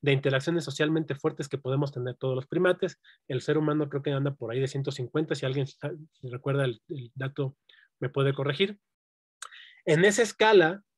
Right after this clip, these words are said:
en esa escala debajo del número de Dunbar, pues, digamos, eh, políticas o, eh, sistemas sociales que requieran de un, de, que requieran de mucha confianza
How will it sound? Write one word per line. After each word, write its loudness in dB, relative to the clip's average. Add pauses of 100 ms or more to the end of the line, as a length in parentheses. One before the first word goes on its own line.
en 0
esa 0
escala 2
debajo 0
del 0
número 2
de 4
Dunbar, 0 (440)
pues, 2 (160)
digamos, 0 (220)
eh, 4
políticas 2
o, 4 (260)
eh, -4
sistemas 2
sociales 0 (320)
que 4
requieran 4 (280)
de 0
un, 2
de, 0
que -2
requieran 2
de -2
mucha -2
confianza 0